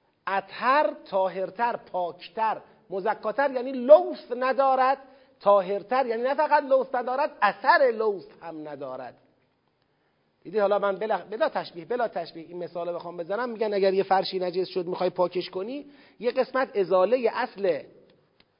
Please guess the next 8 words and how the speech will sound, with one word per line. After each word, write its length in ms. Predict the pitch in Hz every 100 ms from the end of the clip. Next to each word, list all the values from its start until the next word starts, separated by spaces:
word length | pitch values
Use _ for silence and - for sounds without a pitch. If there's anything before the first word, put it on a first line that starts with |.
| -
نجاسته، 720 | 233 240 277 269 269 269 285
یه 160 | 262 262
قسمت 480 | 277 277 277 311 330 - - _ -
تطهیره. 640 | 175 - - 220 151 131 110 _ _ _ _ _ -
اون 200 | 294 240
ازاله 480 | 233 208 220 220 269
تزکیه 520 | - 233 202 - 202
است، 220 | 190 -